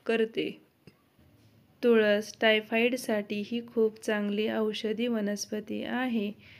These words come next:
कारण ती शरीरातील विषारी पदार्थ बाहेर टाकते आणि ताप बरा करते. तुळशीचा उपयोग जखमा आणि संक्रमण बरे करण्यासाठी केला जातो.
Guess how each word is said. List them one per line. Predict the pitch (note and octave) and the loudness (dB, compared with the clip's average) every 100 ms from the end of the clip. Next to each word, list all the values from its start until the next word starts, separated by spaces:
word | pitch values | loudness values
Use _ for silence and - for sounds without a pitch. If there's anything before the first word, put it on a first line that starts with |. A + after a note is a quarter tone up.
| - - - - | -20 -20 -14 -4
कारण | G#3 G3+ A3+ B3 | -2 0 0 0
ती | A#3 G#3+ | -2 -2
शरीरातील | G#3 G#3+ G#3+ A3 G#3 G#3+ A#3 A#3+ | -2 2 2 2 0 0 -2 0
विषारी | A3 G#3+ A3 G#3+ A#3 | -2 -2 -2 0 -2
पदार्थ | A#3+ A3+ G3+ G#3 G#3 G#3 G#3+ G#3+ - - - | -2 -4 0 -2 -2 -2 -4 -6 -14 -20 -10
बाहेर | G#3+ G#3+ G#3 A#3+ B3+ A#3+ | -2 0 2 2 2 0
टाकते | G#3+ - - G#3 G#3 - - - - | -4 -4 -2 -2 -4 -16 -20 -18 -6
आणि | A3 G#3+ G#3+ A3 - | -2 0 -2 -4 -2
ताप | A#3+ A#3+ | 0 0
बरा | G#3 G#3+ G#3 G#3 | 0 0 0 -4
करते. | G#3 A#3+ A#3 G#3+ - G3+ - _ _ - | -4 -2 -2 -2 -4 -6 -10 _ _ -2
तुळशीचा | A3+ G#3 G3+ G#3+ G3+ B3+ B3 | 2 2 2 -4 -2 -2 0
उपयोग | A3 A3 A3 G#3+ | 0 2 0 0
जखमा | G3+ G#3+ G#3 G#3+ A#3 | -2 -4 -2 -2 -2
आणि | B3 G#3+ G#3 G3+ G#3+ | -2 -4 -2 -2 -2
संक्रमण | G#3 A3+ G#3+ G#3+ A3 A3 B3 A3+ | -4 -4 -2 -2 -2 0 0 0
बरे | G3+ G3 G#3+ | 2 2 0
करण्यासाठी | G#3+ G#3+ G#3+ G#3+ A#3+ A#3+ A3 G3+ G3+ G#3 | -2 -4 -2 0 -2 -2 -4 -4 -4 -6
केला | G#3+ A3 G#3 G#3 G#3+ | 0 2 2 -2 -2
जातो. | A#3 A#3+ A#3 G3+ F#3 | -2 -2 -2 -6 -6